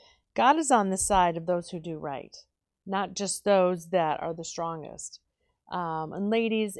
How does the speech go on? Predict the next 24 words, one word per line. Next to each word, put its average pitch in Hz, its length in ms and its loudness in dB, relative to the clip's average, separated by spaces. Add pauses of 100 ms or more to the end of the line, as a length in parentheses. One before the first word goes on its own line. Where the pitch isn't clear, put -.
as, 190 500 0
um, 170 500 -2
I'll 180 140 2
pause 226 420 4
this 247 240 -4
lesson 196 460 0
'cause 190 160 -4
I 160 80 2
like 175 180 0
to 180 80 -12
do 196 140 -2
it 185 80 -2
in 180 140 -6
two 220 160 -6
parts, 185 400 -4
give 185 200 -8
you 185 120 -4
maybe 180 220 -6
some 214 180 -8
time 220 180 -4
to 208 80 -4
think 226 240 -6
about 202 300 -2
it, 208 140 -2